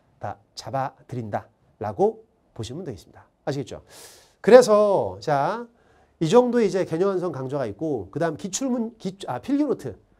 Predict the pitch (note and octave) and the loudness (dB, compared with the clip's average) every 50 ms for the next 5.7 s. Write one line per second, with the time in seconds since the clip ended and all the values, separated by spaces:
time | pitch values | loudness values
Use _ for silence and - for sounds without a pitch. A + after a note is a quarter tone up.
0 | _ _ _ _ _ _ - - C#4 C#4 C4 C4+ B3+ A#3 - - G#3 G#3 G3+ F3+ | _ _ _ _ _ _ -4 0 0 2 2 2 0 -2 -2 -4 -4 -2 -2 -2
1 | F#3+ F3+ - A#2+ G#2+ - - A#2 A#2 - - G3 F#3 - F3+ F3 E3 - C3 A2+ | -4 -6 -10 -12 -12 -10 -8 -10 -8 -6 -8 -10 -10 -8 -8 -8 -8 -8 -10 -10
2 | A#2 A2+ G2+ G2+ G#2 G2+ - - A2 G2+ F#2+ F2 D#2+ D#2+ - - - _ _ _ | -10 -10 -8 -10 -10 -12 -14 -14 -12 -12 -12 -12 -12 -16 -20 -20 -20 _ _ _
3 | _ _ _ _ _ - - - - - - _ _ - G3 - - B3+ D#4 D4+ | _ _ _ _ _ -20 -20 -20 -20 -20 -20 _ _ -6 -6 -4 0 2 4 6
4 | D4+ D4+ D4 C4+ - F#3+ F3+ D#3 D#3 D3 C3 A#2 G#2 G#2+ A#2+ D#3 E3+ C#3+ G#2 E2+ | 6 6 6 4 2 0 -2 -2 0 -2 -2 -2 -6 -6 -4 -4 -4 -4 -6 -8
5 | - - A2 G2+ - C#3+ C#3+ E3 D#3 D3 D3 - F3+ E3+ | -12 -18 -20 -18 -14 -12 -10 -10 -10 -12 -10 -10 -10 -10